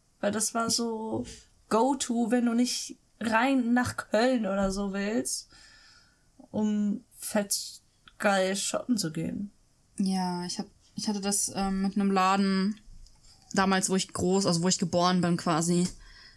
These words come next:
Speaker 1: Mhm.
Speaker 2: Und das war so ein Schreibwarenladen.
Speaker 1: Mhm.
Speaker 2: Und
Speaker 1: Auch
Speaker 2: die, da war
Speaker 1: geile
Speaker 2: ich immer
Speaker 1: Läden.
Speaker 2: drin. Ganz oft war ich da drin. Und dann, als ich das letzte Mal oder vorletzte Mal da war, hat meine Schwester mir erzählt, dass der zugemacht hat.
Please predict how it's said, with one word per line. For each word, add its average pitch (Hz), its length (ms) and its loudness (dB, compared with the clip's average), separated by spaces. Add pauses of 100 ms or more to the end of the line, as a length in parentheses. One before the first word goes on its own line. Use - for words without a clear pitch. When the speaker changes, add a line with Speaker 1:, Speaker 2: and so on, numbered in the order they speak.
(320)
Speaker 1:
Mhm. 220 260 2
Speaker 2:
Und 202 200 0 (280)
das 196 180 0
war 208 120 2
so 196 100 2
ein 208 80 4
Schreibwarenladen. 165 1200 0 (120)
Speaker 1:
Mhm. 302 600 0 (1080)
Speaker 2:
Und 175 800 0 (200)
Speaker 1:
Auch 185 100 0
Speaker 2:
die, - 120 0
da 202 100 0
war - 20 4
Speaker 1:
geile 180 100 2
Speaker 2:
ich 190 80 2
immer 180 240 2
Speaker 1:
Läden. 196 100 2
Speaker 2:
drin. 370 440 -2 (100)
Ganz 330 220 0
oft 339 200 -2
war 233 120 2
ich 214 80 -2
da 185 80 -2
drin. 175 280 0 (960)
Und 226 100 2
dann, 220 240 0
als 220 160 2
ich 226 80 0
das - 100 -2
letzte 240 300 0
Mal 233 280 2
oder 214 140 -2
vorletzte 240 460 0
Mal 214 240 0
da 214 320 2
war, 226 400 0 (100)
hat - 100 -14
meine 220 200 -2
Schwester 233 340 -2
mir 226 120 -2
erzählt, 214 280 0
dass 214 80 -4
der 226 140 -4
zugemacht 196 580 -6
hat. 190 300 -10